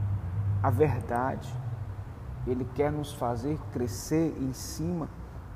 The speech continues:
da verdade, do conhecimento. E, e nós,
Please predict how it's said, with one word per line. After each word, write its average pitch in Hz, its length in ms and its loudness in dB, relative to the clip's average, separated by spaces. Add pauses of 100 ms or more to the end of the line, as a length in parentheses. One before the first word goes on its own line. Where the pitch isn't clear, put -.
(100)
da 123 120 0
verdade, 120 800 -2 (380)
do 117 160 -4 (100)
conhecimento. 139 760 0 (2500)
E, 120 800 0 (540)
e 127 40 -2
nós, 160 680 4